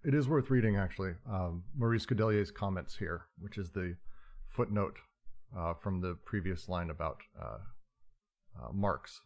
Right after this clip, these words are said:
the point where the limit appears in the very movement that counteracts the tendency. The footnote says, uh, "The West's line of development, far from being universal because it will recur everywhere, appears universal because it recurs nowhere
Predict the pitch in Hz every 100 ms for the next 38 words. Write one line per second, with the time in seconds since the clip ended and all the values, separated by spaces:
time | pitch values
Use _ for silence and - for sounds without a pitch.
0 | 107 90 78 90 - 104 98 95 90 92
1 | 92 90 - 98 92 90 85 92 85 92
2 | 92 92 - - 92 92 87 - 92 104
3 | 95 - - - _ - - - - 180
4 | 135 101 - - - - - _ _ _
5 | - - - - - 127 107 101 107 151
6 | - - - - 113 107 101 92 87 95
7 | 92 113 90 78 - - _ - 147 143
8 | - 131 127 113 107 98 92 87 - 64
9 | 82 95 101 85 98 95 92 - 98 101
10 | 80 73 71 - - - - _ 131 -
11 | 202 202 82 73 123 95 98 80 73 -
12 | 69 55 - - - 107 123 110 131 123
13 | - 127 117 107 - 107 107 101 98